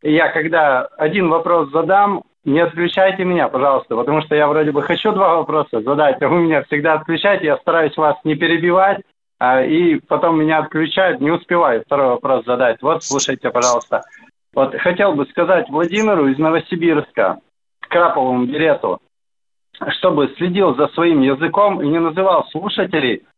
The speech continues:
дурачками, потому что он, когда вчера позвонил и говорил, что,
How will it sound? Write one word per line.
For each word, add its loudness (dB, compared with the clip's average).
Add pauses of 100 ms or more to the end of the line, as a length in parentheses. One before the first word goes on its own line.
(140)
дурачками, 0 (440)
потому 0
что -2
он, 0
когда 0
вчера 0
позвонил 0 (240)
и 0
говорил, 2 (100)
что, 2